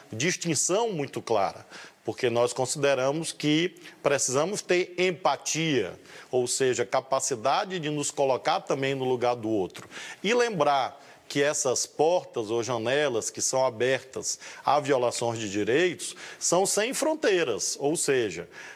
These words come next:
hoje, o direito violado ou uma criança agredida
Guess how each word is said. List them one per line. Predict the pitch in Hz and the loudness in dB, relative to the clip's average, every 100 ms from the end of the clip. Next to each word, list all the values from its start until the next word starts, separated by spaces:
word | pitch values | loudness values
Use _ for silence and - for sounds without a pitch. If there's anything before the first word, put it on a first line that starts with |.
| - 147 | -6 2
hoje, | 190 208 151 98 98 87 | 4 4 0 -4 -8 -8
o | 135 | -8
direito | 135 147 151 170 165 | -2 0 2 0 -4
violado | 127 139 113 127 147 135 101 110 | 0 2 2 2 2 0 -2 -2
ou | 123 143 | 2 2
uma | 131 123 | 0 -4
criança | - 117 120 127 - | -2 -2 0 0 -2
agredida | 110 101 95 110 170 135 98 | -4 -6 -6 -2 0 0 -2